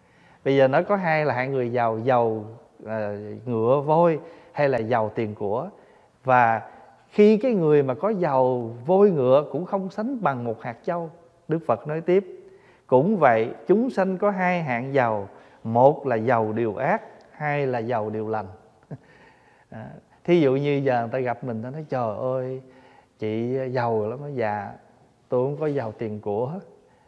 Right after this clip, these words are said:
nhưng mà tôi giàu tấm lòng." À, cho nên nhiều khi mình á,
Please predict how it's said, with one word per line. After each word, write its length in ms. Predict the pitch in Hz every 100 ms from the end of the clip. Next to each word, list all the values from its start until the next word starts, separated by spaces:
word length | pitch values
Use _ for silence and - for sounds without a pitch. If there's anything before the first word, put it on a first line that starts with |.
| _ -
nhưng 180 | 131
mà 80 | 113 110
tôi 200 | 131 127
giàu 240 | 123 107
tấm 220 | 101 131 143
lòng." 200 | 123 101 - _ _ _ _ _ _ _ _ _ -
À, 140 | - 131 _ _ _ _ _ _ _ -
cho 80 | 151
nên 160 | 165
nhiều 180 | 151 147
khi 220 | 135 170
mình 280 | 165 139 135
á, 200 | 160